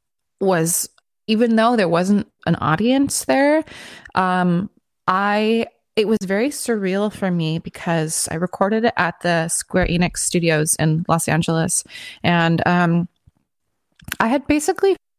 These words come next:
I had walked into a dream that I had been having my whole life, where I was able to perform,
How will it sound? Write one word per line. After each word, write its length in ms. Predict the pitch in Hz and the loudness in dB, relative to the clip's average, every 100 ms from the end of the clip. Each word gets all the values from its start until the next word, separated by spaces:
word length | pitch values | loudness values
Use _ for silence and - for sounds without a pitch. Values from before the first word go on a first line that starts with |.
| _ - | _ -8
I 60 | 175 | -2
had 180 | 175 175 | 0 0
walked 480 | 175 170 165 - - | 2 2 0 -4 -2
into 420 | 180 190 220 202 | 2 2 2 2
a 80 | 175 | 2
dream 720 | 170 170 165 175 170 165 160 - _ - _ | 0 0 2 4 4 4 2 -2 _ -20 _
that 120 | 175 170 | -2 0
I 100 | 156 | 0
had 360 | 165 156 160 - | 0 0 0 2
been 140 | 156 | 0
having 480 | 151 151 185 190 170 | 2 0 0 0 0
my 120 | 165 | 0
whole 260 | 151 165 156 | 0 2 2
life, 500 | 160 180 170 - - | 2 2 -2 -6 -4
where 460 | 175 170 160 165 - - - - - - | 0 2 2 0 -6 -20 -20 -20 -12 -2
I 80 | 165 | 0
was 160 | 165 | 2
able 300 | 170 170 170 | 2 2 0
to 760 | 165 - - 165 165 165 165 170 - | -2 -6 -2 2 2 4 2 0 -4
perform, 1080 | 202 - 208 208 202 185 185 185 185 190 | -8 -2 2 4 4 4 4 4 4 2